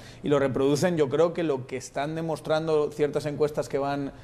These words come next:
que van saliendo es que cicic, la figura de cicic, está cada vez más reforzada. Y que todo aquel que hoy por hoy haga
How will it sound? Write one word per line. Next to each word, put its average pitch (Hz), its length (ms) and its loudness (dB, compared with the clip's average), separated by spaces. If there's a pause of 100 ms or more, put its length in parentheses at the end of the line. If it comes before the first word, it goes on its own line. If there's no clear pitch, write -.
(200)
que 139 140 2
van 143 180 0
saliendo 151 680 2
es 143 200 0
que 160 180 2
cicic, 147 480 -2
la 170 120 4
figura 135 200 -6
de 135 60 -6
cicic, 151 400 -6 (280)
está - 240 -4
cada 143 220 2
vez 143 100 -2
más 143 380 -8
reforzada. 131 680 -4 (500)
Y 147 120 -4
que 135 760 2
todo 160 300 4
aquel 170 400 0
que 135 80 -2
hoy 147 120 2
por 156 220 0
hoy 165 260 4
haga 147 460 0